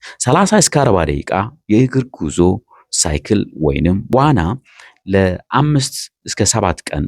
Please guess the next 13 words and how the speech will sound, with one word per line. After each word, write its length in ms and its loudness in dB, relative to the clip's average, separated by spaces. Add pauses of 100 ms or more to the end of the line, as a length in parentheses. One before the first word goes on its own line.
(160)
በሳምንት 600 -2
ውስጥ 260 -12
ማድረግ። 360 -2 (920)
ይህንን 340 4
እያደረጋችሁ 640 0 (260)
ከቻላችሁ 680 -4 (400)
በሳምንት 440 2
ሁለት 240 2 (100)
ቀን 240 -6
ተጨማሪ 600 -4 (840)
ክብደት 360 -2
ማንሳት 460 -2 (1000)
እንዲሁም 340 0